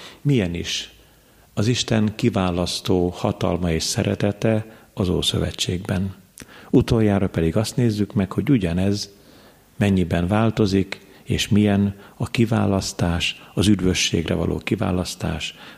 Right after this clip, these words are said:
az Új Szövetségben. Mielőtt hozzákezdenénk ennek a három gondolatnak a kibontásához, arról a három személyről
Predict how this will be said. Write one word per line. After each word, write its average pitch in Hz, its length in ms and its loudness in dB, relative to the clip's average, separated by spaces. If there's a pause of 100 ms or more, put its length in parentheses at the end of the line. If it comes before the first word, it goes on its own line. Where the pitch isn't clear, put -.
az 82 160 -4
Új 85 140 -4
Szövetségben. 101 1000 -4 (880)
Mielőtt 107 480 4
hozzákezdenénk 95 1120 2 (120)
ennek 101 300 0
a 95 100 2
három 90 400 0
gondolatnak 90 640 0
a 101 40 -12
kibontásához, 107 1160 0 (880)
arról 123 340 2
a 110 280 0
három 98 380 0
személyről 92 1040 -4